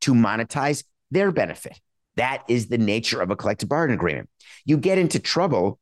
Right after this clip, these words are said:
when there's something that was meant to be an owner benefit that gets monetized by the players,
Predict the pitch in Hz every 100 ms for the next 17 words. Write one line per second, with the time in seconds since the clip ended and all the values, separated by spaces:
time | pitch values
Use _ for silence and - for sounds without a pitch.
0 | _ _ _ _ _ _ - 135 135 127
1 | 160 151 156 147 120 110 156 156 123 143
2 | 123 120 175 180 110 98 92 113 123 -
3 | _ _ - 131 135 135 135 135 135 127
4 | 135 117 107 - 104 85 - 120 67 -
5 | -